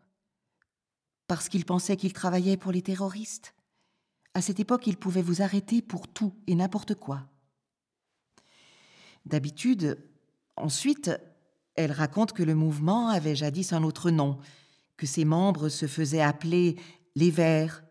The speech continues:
et que les médias l'ont d'abord identifié comme étant un mouvement écologique, puisque les gens abandonnaient leurs voitures sur l'autoroute, se mettaient à marcher,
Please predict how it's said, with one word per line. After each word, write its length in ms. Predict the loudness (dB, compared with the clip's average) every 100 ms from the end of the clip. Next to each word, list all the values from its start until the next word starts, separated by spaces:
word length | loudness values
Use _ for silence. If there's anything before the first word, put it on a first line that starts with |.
| -4
et 120 | 0
que 100 | 0
les 220 | 0 2
médias 500 | 2 2 2 2 2
l'ont 160 | 0 0
d'abord 320 | -2 -2 -4
identifié 720 | -4 -6 -6 -8 0 2 2
comme 240 | 0 -2
étant 280 | -2 -4 -6 -2
un 120 | 0
mouvement 400 | 0 -2 -2 0
écologique, 680 | 0 0 0 0 -2 -4 -6 -8 -14 -20 -20 -20 -20 _
puisque 280 | -4 0 2
les 200 | 2 2
gens 240 | 2 2
abandonnaient 600 | 2 2 2 2 4 4
leurs 160 | 4 2
voitures 440 | 0 -2 -4 -4
sur 220 | -6 -2
l'autoroute, 580 | -2 0 -2 -2 -4 -4 -10 -16 -20 _
se 160 | -6 -2
mettaient 300 | 0 0 2
à 60 |
marcher, 540 | 2 2 -2 0 0